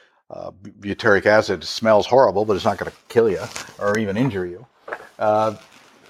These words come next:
water cannons, things like that. So we, we make sure that all of our tactics are designed so that,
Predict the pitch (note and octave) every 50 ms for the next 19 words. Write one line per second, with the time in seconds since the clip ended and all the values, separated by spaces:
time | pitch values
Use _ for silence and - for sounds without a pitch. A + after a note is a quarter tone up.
0 | _ - - G#2 G#2 G#2+ G#2+ G#2 - A2 A2 G2+ G2+ G#2 G#2 G#2 G2+ - - -
1 | - G#2+ G#2 F#2+ - G#2+ G2+ F#2+ - A#2 G#2+ G2+ - - - D3 D3 C#3+ C#3 C3+
2 | C#3+ D3+ D#3 E3+ E3+ D#3 - - E3+ D3+ C3+ C3 A#2+ B2 A#2+ A#2+ A#2 A2+ G2+ G#2
3 | G2 - - A2+ G2 G2 - - G2 F2+ - - - F#2 D#2+ F#2 F2+ E2+ G#2 G2
4 | G2 F#2+ F#2+ F2+ E2+ - - F#2 F2 F2 F2 E2+ E2